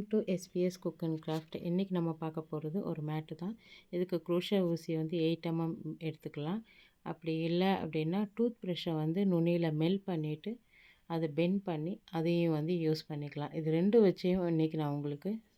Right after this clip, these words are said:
செஞ்சு காட்ட போறேன். இந்த மேட்டுக்கு, as usual, வழக்கம் போல நம்ம வந்து ஒரு த்ரெட் எடுத்துக்கலாம். நான் கொஞ்சம் ஸ்ட்ராங்கா எடுத்திருக்கேன்.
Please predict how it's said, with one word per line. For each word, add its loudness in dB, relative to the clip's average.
செஞ்சு -2
காட்ட -8
போறேன். -8
இந்த 0
மேட்டுக்கு, 0
as -2
usual, -2
வழக்கம் -2
போல -2
நம்ம -2
வந்து -2
ஒரு -2
த்ரெட் -6
எடுத்துக்கலாம். -4
நான் 0
கொஞ்சம் 2
ஸ்ட்ராங்கா 4
எடுத்திருக்கேன். 0